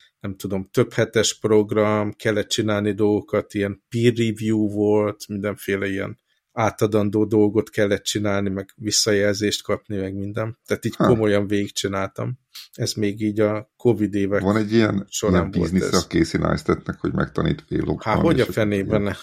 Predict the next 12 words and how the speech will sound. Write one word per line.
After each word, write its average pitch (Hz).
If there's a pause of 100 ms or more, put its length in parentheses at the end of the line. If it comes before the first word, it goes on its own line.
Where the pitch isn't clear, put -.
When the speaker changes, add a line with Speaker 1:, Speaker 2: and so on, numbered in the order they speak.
(440)
Speaker 1:
Persze. 92
Speaker 2:
De 95
hát 92 (100)
bazzeg, 98
azt 113
gondolnád, 90
hogy 87
annak 87
annyi 76 (120)
izéje 78
van, 76
ilyen, 71